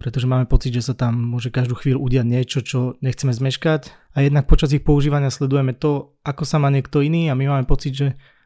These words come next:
nám niečo uteká pomedzi prsty a my sa len prizeráme, že niečo nerobíme správne, že by sme mali robiť viac a podobne.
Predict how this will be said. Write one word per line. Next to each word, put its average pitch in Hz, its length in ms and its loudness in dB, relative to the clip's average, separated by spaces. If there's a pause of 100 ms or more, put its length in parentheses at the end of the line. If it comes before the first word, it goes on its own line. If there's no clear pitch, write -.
(100)
nám 135 160 2
niečo - 160 -2
uteká 143 400 0
pomedzi 135 320 0
prsty 139 480 0
a - 0 -
my 131 80 0
sa 139 160 -6
len 131 160 0
prizeráme, 135 640 0
že 120 320 -4
niečo 135 320 -2
nerobíme 139 320 2
správne, 143 560 -2
že 120 80 -4
by 123 160 -4
sme 131 80 -2
mali 127 160 -4
robiť 117 320 -2
viac 139 240 0
a 113 80 -6
podobne. 107 400 -4